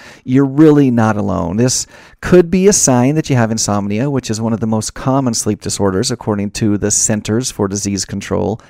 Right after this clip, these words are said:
and Prevention. And while countless individuals do live with this disorder, there is hope for improved sleep. But if it continues to go unchecked, it can really wreak havoc on your overall health. So today I want to explore just a few things that many people do before bed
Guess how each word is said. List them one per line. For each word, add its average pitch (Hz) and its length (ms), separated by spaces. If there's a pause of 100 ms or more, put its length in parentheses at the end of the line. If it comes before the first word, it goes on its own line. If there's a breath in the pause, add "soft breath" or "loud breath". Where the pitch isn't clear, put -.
and 107 240
Prevention. 101 540 (680 loud breath)
And 139 140
while 151 220
countless 185 680
individuals 127 720
do 131 220
live 123 280
with 117 140
this - 300
disorder, 104 520
there 113 200
is 117 280
hope 104 420 (280 soft breath)
for 110 240
improved 107 340
sleep. 107 440 (360 loud breath)
But 117 160
if 160 220
it 165 140
continues 175 640
to 151 100
go 139 280
unchecked, 131 600
it 131 120
can 131 240
really 185 280
wreak 156 220
havoc 127 400
on 107 140
your 101 120
overall 101 340
health. 98 420
So 110 260 (320 loud breath)
today 202 300
I - 20
want 247 160
to 202 40
explore 156 280
just 135 240
a 120 60
few 208 320
things 131 460
that 123 120
many 135 320
people 170 300
do 123 160
before 123 440
bed 113 380